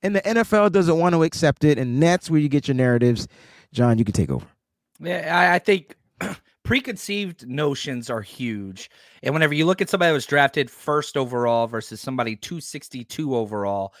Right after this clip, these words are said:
Speaker 2: and then you don't watch film and you're an N F L journalist and whatever else, like, you don't break down all twenty-two, you just watch Red Zone.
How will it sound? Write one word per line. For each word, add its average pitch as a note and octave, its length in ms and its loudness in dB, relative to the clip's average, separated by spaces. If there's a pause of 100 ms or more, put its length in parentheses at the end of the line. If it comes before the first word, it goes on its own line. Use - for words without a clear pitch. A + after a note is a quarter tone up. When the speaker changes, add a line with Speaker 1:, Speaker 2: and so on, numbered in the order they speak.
(160)
Speaker 2:
and A#2 100 -8
then F3 120 -6
you F#3+ 100 -6
don't F3 180 0
watch D3+ 280 -4
film D3+ 500 -6
and A#2 160 -8
you're A#2+ 200 -4
an A2 120 -6
N D3+ 140 -2
F C#3+ 180 -4
L C#3+ 180 2
journalist C3 720 -6
and G2 160 -10
whatever B2+ 400 -2
else, A#2+ 320 -2 (300)
like, A2+ 200 -6
you C3 80 -6
don't C3+ 200 -8
break A#2+ 240 -6
down C3 200 0
all B2+ 140 0
twenty-two, A#2 680 -8
you G#2 160 -12
just A#2 220 -14
watch A#2 240 -2
Red A#2 240 -4
Zone. A2+ 400 -4